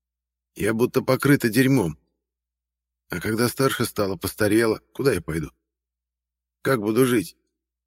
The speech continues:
Здесь меня обеспечивают едой, питьём, одеждой и обувью. У меня крыша над головой, своя комната.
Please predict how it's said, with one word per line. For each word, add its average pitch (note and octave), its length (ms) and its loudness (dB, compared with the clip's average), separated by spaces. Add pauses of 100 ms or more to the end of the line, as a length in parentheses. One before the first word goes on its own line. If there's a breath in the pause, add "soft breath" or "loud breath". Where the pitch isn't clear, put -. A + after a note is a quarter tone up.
(520)
Здесь - 380 -4
меня G#2+ 240 0
обеспечивают G#2+ 760 0
едой, F#2+ 380 2
питьём, G2 560 -2
одеждой G#2+ 520 0
и F#2+ 40 4
обувью. A2 440 2 (540)
У - 60 -6
меня A#2 180 2
крыша A#2 340 0
над A#2+ 160 -2
головой, B2 480 2
своя G2+ 280 -2
комната. G2+ 500 -2